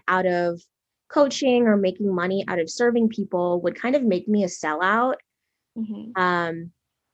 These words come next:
Speaker 1: and after reflecting on that a lot, um, I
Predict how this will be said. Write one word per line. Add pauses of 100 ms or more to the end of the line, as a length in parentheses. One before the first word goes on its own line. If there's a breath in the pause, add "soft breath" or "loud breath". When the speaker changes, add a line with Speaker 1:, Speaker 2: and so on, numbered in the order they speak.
(260)
Speaker 1:
and
after (340)
reflecting
on
that
a
lot, (160)
um, (680 loud breath)
I